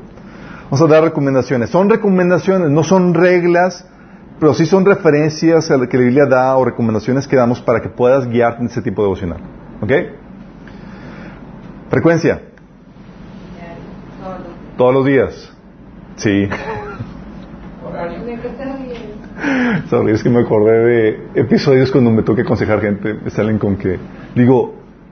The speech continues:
Speaker 1: "Es que tienes que buscar a Dios todos los días". Y la, <laughs> la persona me dice, "Ok, bueno", se queda pensando que como que todo lo que va a implicar buscar a Dios todos los días. Dice, "Ok, bueno, entonces tengo que buscarlo entonces más seguido". Yo creo que cada, por lo menos cada semana, ¿verdad?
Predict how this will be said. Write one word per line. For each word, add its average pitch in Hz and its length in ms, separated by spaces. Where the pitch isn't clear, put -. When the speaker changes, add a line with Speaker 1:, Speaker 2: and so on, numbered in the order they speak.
Speaker 1:
"Es 131 160
que 151 80
tienes 151 200
que 156 60
buscar 143 280
a 147 80
Dios 139 240
todos 147 160
los 131 140
días". 139 320
Y 123 220
la, 113 260
<laughs> - 40
la 131 120
persona 123 240
me 113 100
dice, 101 180
"Ok, - 220
bueno", 147 480
se 120 140
queda 143 280
pensando 131 340
que 120 100
como 123 240
que 110 80
todo 127 180
lo 135 100
que 147 80
va 135 60
a 135 40
implicar 127 260
buscar 110 240
a - 20
Dios 110 140
todos 107 100
los 98 80
días. 92 160
Dice, 101 280
"Ok, 139 200
bueno, 131 220
entonces 117 260
tengo 123 160
que 127 80
buscarlo 117 260
entonces 120 240
más 117 120
seguido". 104 400
Yo 98 100
creo 104 120
que 135 100
cada, 113 380
por - 120
lo 98 60
menos 123 180
cada 131 160
semana, 120 340
¿verdad? 101 240